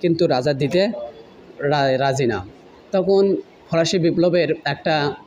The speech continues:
স্লোগান ছিল, স্লোগানটি হচ্ছে স্বাধীনতা, সাম্য, ভ্রাতৃত্ব। এই স্বাধীনতার দা-, ইয়া, স্লোগানটি দেন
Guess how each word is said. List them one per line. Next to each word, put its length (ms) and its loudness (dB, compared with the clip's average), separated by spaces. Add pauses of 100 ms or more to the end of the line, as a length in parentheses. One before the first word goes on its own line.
স্লোগান 400 2
ছিল, 240 2
স্লোগানটি 480 0
হচ্ছে 360 -2 (1000)
স্বাধীনতা, 580 0
সাম্য, 520 0
ভ্রাতৃত্ব। 760 -2 (540)
এই 380 2 (380)
স্বাধীনতার 560 0
দা-, 260 0
ইয়া, 380 0
স্লোগানটি 480 0
দেন 300 0